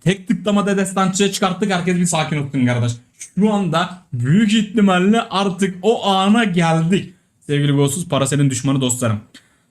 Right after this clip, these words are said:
Biliyorum ki şu ana kadar oyunu bilerek trolledik ve bir şey çıkartmadık. Ve şimdi garantili bir bok çıkartacağız. Hem de hem ana köyümüze hem de skinlerimize yarayacak bir şey. Hazır mıyız abi? İkinciyi vurdum.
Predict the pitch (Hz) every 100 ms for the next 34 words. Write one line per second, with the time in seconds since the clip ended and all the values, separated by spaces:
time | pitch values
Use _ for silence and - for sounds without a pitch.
0 | _ _ _ _ 143 151 165 156 156 165
1 | 165 - 143 143 143 143 143 - 135 135
2 | 139 135 135 139 - 127 127 123 123 123
3 | 120 131 120 - 120 117 113 139 120 131
4 | - - 180 151 131 135 139 131 131 139
5 | 147 143 - 160 147 135 123 139 143 -
6 | - 123 117 117 113 165 240 123 - _
7 | - 214 196 220 190 202 214 202 247 -
8 | - 151 147 170 208 127 113 - 107 -
9 | _ 123 165 170 107 101 110 _ _ _
10 | _ _ _ _ _ _ - _ _ _
11 | 156 151 143 202 151 117 -